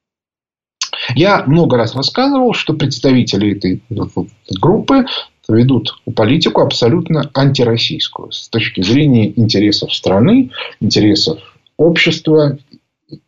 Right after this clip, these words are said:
интересов российского бизнеса. При этом они не просто ведут антироссийскую политику, они ещё целенаправленно ведут антипутинскую политику. И опять-таки мы это много раз,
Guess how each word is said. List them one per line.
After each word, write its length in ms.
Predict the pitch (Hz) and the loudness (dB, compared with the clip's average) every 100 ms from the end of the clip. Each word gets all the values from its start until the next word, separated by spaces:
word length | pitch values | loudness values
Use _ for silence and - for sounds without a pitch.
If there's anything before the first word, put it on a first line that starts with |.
| _ _ - | _ _ -4
интересов 800 | 113 104 170 139 151 131 120 - _ _ _ _ | -2 0 2 2 2 0 -4 -10 _ _ _ _
российского 840 | 110 110 120 123 - 107 101 98 101 _ _ _ _ _ _ _ - _ - | 0 2 2 0 -2 -2 -2 -4 -8 _ _ _ _ _ _ _ -20 _ -2
бизнеса. 680 | 117 98 - - - - - - - - - - | 0 0 -2 -4 -6 -6 -8 -10 -12 -12 -10 0
При 160 | 160 | 2
этом 240 | 196 196 143 | 2 4 4
они 180 | 156 | 2
не 20 | 156 | 2
просто 300 | 190 - 110 | -2 -2 -2
ведут 300 | 107 98 95 | -2 -2 -2
антироссийскую 840 | 90 101 107 85 - - - - - _ _ | 0 0 0 0 -4 -4 -8 -8 -12 _ _
политику, 460 | - - 156 - 170 | -4 -2 -2 -2 0
они 180 | 170 | 2
ещё 240 | 180 - 123 | 2 0 -2
целенаправленно 920 | - 123 113 117 151 156 123 117 - | 2 2 2 2 2 4 4 2 0
ведут 360 | 110 113 143 - | -2 0 -2 -4
антипутинскую 1080 | 131 127 131 127 120 - - - - 104 110 _ | 0 0 0 0 -2 -2 -4 -6 -6 -8 -8 _
политику. 640 | - - 190 254 254 247 - - - - | -4 0 2 2 0 -2 -2 -6 -6 -2
И 60 | |
опять-таки 460 | 135 175 196 160 127 | 2 2 0 -2 0
мы 160 | 127 | 2
это 160 | 147 143 | 2 2
много 360 | 120 123 156 117 | 2 4 2 0
раз, 400 | 123 - - | 0 -2 -6